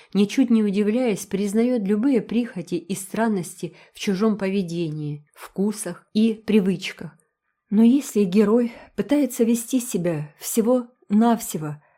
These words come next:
в согласии со своей глубинной человеческой сущностью и быть таким добрым, благородным и хорошим, как оно того требует, читатель тут же начинает кричать,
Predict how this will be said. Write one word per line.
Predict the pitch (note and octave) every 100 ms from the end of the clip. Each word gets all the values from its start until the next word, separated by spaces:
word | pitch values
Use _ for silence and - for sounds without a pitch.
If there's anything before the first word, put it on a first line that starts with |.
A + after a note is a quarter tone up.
| _
в | -
согласии | G#3+ E3 F#3+ F#3+ F3+
со | -
своей | E3+ F3 F3+ G3
глубинной | E3+ F3 D#3+ G#3 F3+ D#3
человеческой | - E3+ F#3 G3 G3 D#3+ - D3+
сущностью | - G#3+ A#3 - C#3+ - - D#3+ - _ _ _ _
и | G3+
быть | F3 A#3+ A#3+
таким | F#3 - E3+ D3
добрым, | G3 C4 F3 C#3 C#3 - _ _ -
благородным | E3 F3+ F#3+ G3+ B3+ G#3+ F#3
и | E3+
хорошим, | F3+ E3+ A#3 A#3 - D3 D3 _ _ _ _
как | F3+ F#3+
оно | F3+ F#3
того | F#3 F#3
требует, | F#3+ A3 F#3+ C#3+ C#3 C#3+ - _ _ _ _ _ -
читатель | - C#4 F#4 G3
тут | - - A#3+
же | F#3+
начинает | E3+ E3 - F3 G#3+ F#3+ -
кричать, | D3+ D3 - F#3 D#3 -